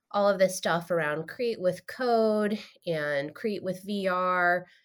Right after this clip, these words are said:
and adapting that to the classroom, building up the educator community,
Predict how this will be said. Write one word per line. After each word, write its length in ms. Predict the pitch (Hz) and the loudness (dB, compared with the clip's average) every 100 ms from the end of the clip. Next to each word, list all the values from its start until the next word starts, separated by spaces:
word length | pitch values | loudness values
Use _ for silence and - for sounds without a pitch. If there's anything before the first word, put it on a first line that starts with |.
| _ | _
and 360 | 185 175 170 170 | 0 2 2 0
adapting 440 | 170 190 190 208 | 0 -2 -2 -2
that 220 | 190 165 - | 0 -2 -4
to 120 | 170 | -8
the 100 | 170 | -8
classroom, 1000 | - 190 185 - 185 175 170 165 170 165 | -4 -4 -4 -6 -4 0 0 0 0 0
building 360 | 208 208 196 185 | 0 0 0 0
up 200 | 175 - | -2 -4
the 120 | 175 | -6
educator 560 | 170 175 - 180 165 165 | -4 -6 -8 -6 -4 -6
community, 960 | - 202 202 196 185 190 180 170 175 | -8 -4 -2 -2 -2 -4 -2 -2 -2